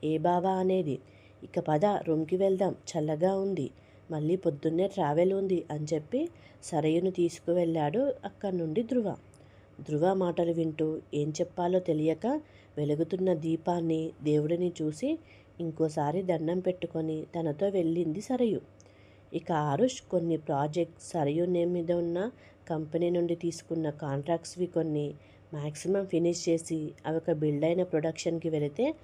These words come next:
ఇంకా కొన్ని సంవత్సరాల వరకు మెయింటెనెన్స్ ఇంకా చిన్న చిన్న ప్యాచ్ వర్క్సే ఉంటాయి అని తెలుసు కాబట్టి, కొన్ని ప్రాజెక్ట్స్ ఫినిష్ చేసి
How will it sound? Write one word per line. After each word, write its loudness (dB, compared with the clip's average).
ఇంకా 0
కొన్ని 0
సంవత్సరాల 0
వరకు 0
మెయింటెనెన్స్ -2
ఇంకా -2
చిన్న -2
చిన్న 0
ప్యాచ్ -4
వర్క్సే 0
ఉంటాయి 0
అని 0
తెలుసు -4
కాబట్టి, -2
కొన్ని 4
ప్రాజెక్ట్స్ 0
ఫినిష్ 2
చేసి 2